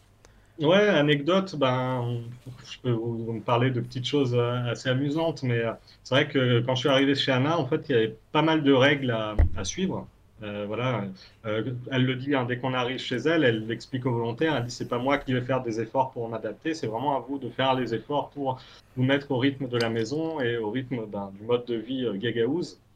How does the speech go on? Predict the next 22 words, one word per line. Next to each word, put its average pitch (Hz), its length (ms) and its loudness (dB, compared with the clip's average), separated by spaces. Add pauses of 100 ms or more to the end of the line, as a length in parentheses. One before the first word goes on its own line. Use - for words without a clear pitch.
(1120)
Et 185 100 8
du 160 180 4
coup, 214 200 2
euh, 170 80 8
c'était, 165 420 4
euh, 123 140 4 (840)
c'était 131 180 0
marrant 135 300 4
parce 123 160 -2
que 123 80 -8
voilà, 123 180 6
elle 113 80 2
m'a 110 80 -2
expliqué 123 380 -4
plein 151 220 0
de 151 60 0
règles 143 280 0
qu'il 123 140 -10
fallait 113 200 -2
que 107 80 -12
je 110 80 -6
suive. 160 360 -6